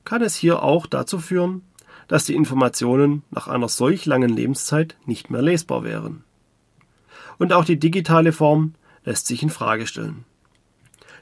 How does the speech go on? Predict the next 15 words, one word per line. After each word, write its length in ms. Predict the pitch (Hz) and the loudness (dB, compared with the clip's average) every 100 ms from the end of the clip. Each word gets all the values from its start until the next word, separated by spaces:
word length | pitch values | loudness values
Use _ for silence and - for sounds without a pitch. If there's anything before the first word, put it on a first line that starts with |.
| - | 6
Denn 100 | 156 | 8
hier 320 | 147 135 139 | 10 8 8
haben 200 | 156 156 | 6 6
wir 60 | 147 | 4
das 180 | 143 | 2
Problem 600 | - 143 120 117 135 160 - | 2 0 2 2 2 0 -4
des 140 | 156 - | -10 -4
Dateiformates. 920 | 120 127 135 120 113 107 - - - _ _ _ _ _ _ - - - | -2 2 2 2 -6 -6 -10 -12 -14 _ _ _ _ _ _ -20 -20 -10
Manche 320 | - 135 151 170 | 0 2 2 2
Dateiformate 840 | 151 139 156 160 151 147 151 143 - | 2 4 2 2 2 2 0 -4 -4
sterben 380 | - 135 131 | 2 2 4
mit 140 | 127 120 | 0 0
der 140 | 113 | -2
Zeit 240 | 117 98 - | -4 -4 -2
aus 480 | 139 180 - - | -2 -2 -6 -12